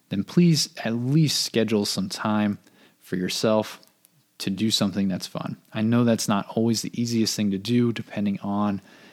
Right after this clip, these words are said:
your life situation, but as always, start small. Schedule five minutes. If you make time for it and you schedule it,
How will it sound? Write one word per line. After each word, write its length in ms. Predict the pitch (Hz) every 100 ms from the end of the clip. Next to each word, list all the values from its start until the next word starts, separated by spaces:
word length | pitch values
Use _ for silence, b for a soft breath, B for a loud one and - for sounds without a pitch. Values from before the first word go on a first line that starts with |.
| B -
your 160 | 95
life 200 | 98 98
situation, 680 | - 95 98 95 101 113 110 - _ _ _ _ - - -
but 100 | 113
as 240 | 110 120
always, 480 | 110 107 117 127 - b b b b
start 340 | - - 117
small. 480 | 113 123 120 95 - _
Schedule 500 | - - 110 117 117
five 320 | - 117 113
minutes. 340 | 113 107 90
If 160 | - -
you 60 | 127
make 240 | 131 127
time 300 | - 104 110
for 260 | - 139 165
it 60 |
and 120 | 120
you 80 | 104
schedule 520 | 95 - 98 98 123
it, 160 | 156 165